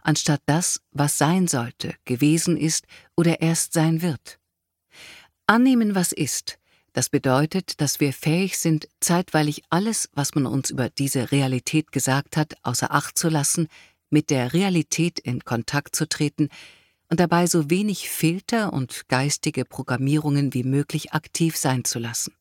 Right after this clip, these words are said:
Scheinbar ist es so einfach, das, was ist, zu sehen und zu hören, doch kommt uns unsere Interpretation in die Quere.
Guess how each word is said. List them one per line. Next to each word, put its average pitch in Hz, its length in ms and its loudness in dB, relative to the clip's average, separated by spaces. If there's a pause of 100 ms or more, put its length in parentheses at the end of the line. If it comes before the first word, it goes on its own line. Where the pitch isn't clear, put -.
(880)
Scheinbar 196 520 2
ist 156 220 -2
es 151 120 -2
so 214 220 2
einfach, 160 580 0
das, 143 320 0
was 127 280 -4
ist, - 360 -2
zu 147 140 -2
sehen 147 400 0
und 131 180 -4
zu 135 200 -6
hören, 151 340 0 (720)
doch 131 240 0
kommt 175 320 2
uns 135 240 -2
unsere 131 320 -2
Interpretation 143 880 -2
in 151 160 0
die 160 120 -4
Quere. 185 440 -4